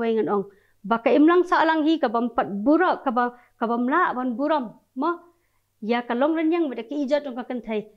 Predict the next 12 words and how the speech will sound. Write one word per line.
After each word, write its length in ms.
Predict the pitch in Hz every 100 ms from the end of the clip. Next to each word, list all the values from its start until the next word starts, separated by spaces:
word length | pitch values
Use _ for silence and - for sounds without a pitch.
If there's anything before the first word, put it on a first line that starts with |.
| _
Ka 160 | - 247
numdai 560 | 269 277 254 311 349
ka 80 | 302
imlang 320 | 254 262 254
sa 160 | 247 247
alang 160 | 233 240
ka 80 |
bangin 320 | 220 220 240 226
dang 160 | 220
la 160 | 214 -
ban 160 | 185
kentiu. 320 | - 185 196